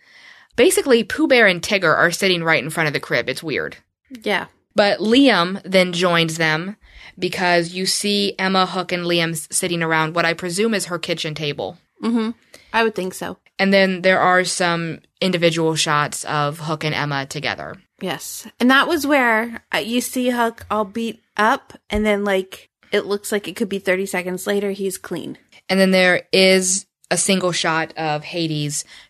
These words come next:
Speaker 1: talking with Liam in a bar. It looks like Liam might work in the bar.
Speaker 2: Yeah, it looks like that to me. So, yeah, like I said, there wasn't a lot, but there was lots of different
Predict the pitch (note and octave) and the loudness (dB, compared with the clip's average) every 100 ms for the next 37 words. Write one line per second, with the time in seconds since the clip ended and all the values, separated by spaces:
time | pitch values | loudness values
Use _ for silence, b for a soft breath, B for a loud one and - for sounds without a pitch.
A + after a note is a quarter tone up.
0 | - F3+ D#3+ E3 D#3 D#3 D3+ E3 E3+ D#3+ | -8 -2 0 0 0 0 -2 -2 0 0
1 | D3+ - D#3 D3+ - D3+ C#3 C#3 B2+ D#3+ | -2 -4 -6 -6 -6 -4 -2 -2 -4 -6
2 | - D#3 D3+ D3+ D3+ D3+ D3 - C#3+ D3+ | -6 -8 -4 -4 -2 -2 -4 -6 -8 -6
3 | F3 F#3 F#3+ G3+ G#3 _ _ A3+ G3+ F3 | -8 -6 -6 -6 -10 _ _ 0 0 0
4 | G3+ - F3+ E3 - - F#3 E3+ F3 _ | -4 -8 -10 -10 -14 -14 -12 -12 -14 _
5 | _ _ _ _ - D4+ D4+ D4+ D4 D4+ | _ _ _ _ -6 0 2 2 2 0
6 | G#3+ - B3 B3+ C4+ B3 A3+ C#4 E4 G#4+ | 0 -4 -6 -2 0 2 2 2 0 0
7 | G#4+ A#3+ F#3+ F#3 G#3+ D4+ - _ _ _ | 0 0 2 2 2 0 -6 _ _ _
8 | - G#3+ F#3 _ - A#3+ A#3 A3+ G#3 G3+ | 0 0 0 _ -6 -2 0 0 -2 -4
9 | - - - G#3+ G#3+ G#3 G3+ G3+ G3+ F3+ | -8 -10 -10 -4 -4 -4 -8 -6 -8 -10